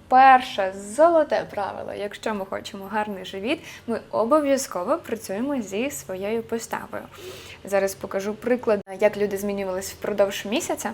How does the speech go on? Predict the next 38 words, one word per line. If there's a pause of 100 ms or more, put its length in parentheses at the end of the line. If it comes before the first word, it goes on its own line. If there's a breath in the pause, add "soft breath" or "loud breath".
(140)
чотирьох
тижнів
занять, (460 loud breath)
і
ви (240)
на
усіх
можете
побачити,
що (320)
працювали
ми
насправді,
м, (600)
першочерговою
метою
з
поставою,
але
бонусом,
наскільки
змінився
класно
живіт, (480 loud breath)
і
туди
ж,
до
речі,
талія.
Якщо
дивитись
зі
спини,
коли
ми
розправляємо
нормально